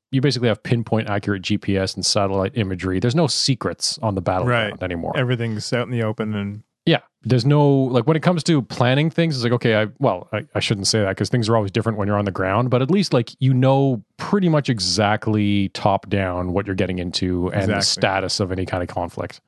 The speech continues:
Speaker 2: You know the score before it happens. There's no
Speaker 1: Yeah, exact-
Speaker 2: send a man on a horse to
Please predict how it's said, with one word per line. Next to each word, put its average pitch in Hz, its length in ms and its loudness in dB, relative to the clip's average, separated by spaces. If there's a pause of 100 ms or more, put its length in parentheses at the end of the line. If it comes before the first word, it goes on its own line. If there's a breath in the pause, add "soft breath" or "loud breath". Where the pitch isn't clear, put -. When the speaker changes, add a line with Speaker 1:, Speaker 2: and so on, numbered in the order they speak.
Speaker 2:
You 123 140 -2
know 123 180 0
the 110 120 -4
score 107 360 -2
before 95 300 -4
it 92 60 -4
happens. 92 640 -8
There's 113 220 -4
no 110 80 2
Speaker 1:
Yeah, 156 140 4
exact- 113 140 -2
Speaker 2:
send 143 240 2
a 139 60 2
man 135 300 2
on 127 180 0
a 113 60 -2
horse 123 400 -2
to 113 280 -4